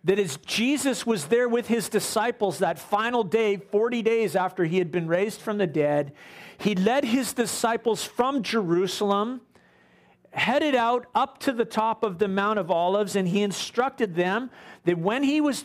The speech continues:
gone, they were to stay in Jerusalem, that they were wait, they were to wait until the Holy Spirit came, who would empower them with power from on high,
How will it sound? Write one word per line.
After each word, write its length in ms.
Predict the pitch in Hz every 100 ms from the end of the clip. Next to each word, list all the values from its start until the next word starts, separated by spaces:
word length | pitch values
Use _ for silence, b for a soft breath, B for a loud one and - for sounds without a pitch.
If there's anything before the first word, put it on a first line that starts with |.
| 165
gone, 360 | 143 190 220 254
they 120 | 220
were 160 | 208 190
to 220 | 202 185
stay 440 | - - 214 277
in 100 | 285
Jerusalem, 720 | 196 160 151 165 - 196 226 262 B B B
that 160 | 165 180
they 120 | 220
were 160 | 214 208
wait, 520 | 156 202 285 254 -
they 120 | 185
were 160 | 226 214
to 60 |
wait 300 | 185 180 254
until 260 | 302 - 233
the 120 | 214
Holy 260 | 170 214 214
Spirit 680 | - - - 233 214 208 B B B
came, 420 | - 196 190 226 208
who 140 | 202
would 340 | 190 190 202 -
empower 600 | 185 180 180 202 220 233
them 380 | 208 220 226 233
with 180 | 165 151
power 340 | - 190 214
from 240 | 214 202 175
on 160 | 165
high, 400 | 160 175 190 214